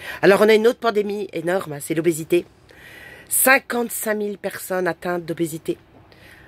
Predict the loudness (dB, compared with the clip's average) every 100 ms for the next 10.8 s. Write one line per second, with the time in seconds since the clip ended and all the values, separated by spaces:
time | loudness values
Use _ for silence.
0 | -20 -20 _ _ _ _ -2 0 2 2
1 | 0 -6 -10 -10 -12 -18 -18 -20 -20 -8
2 | -4 2 4 4 4 0 0 -2 -12 -20
3 | _ 0 0 -4 -8 -14 -10 -10 -8 -12
4 | -12 -10 -8 -8 -8 -8 -4 -4 -4 -6
5 | _ _ -20 -20 -20 _ -2 -2 -2 -2
6 | 0 0 0 -2 -2 -6 -6 -6 -4 -4
7 | -2 -4 -4 -4 -6 -6 -8 -8 -14 -16
8 | -18 -14 -12 -14 -14 -18 -20 -20 -20 _
9 | _ _ _ -6 2 4 4 4 4 4
10 | 2 2 2 -2 -6 -8 -12 -10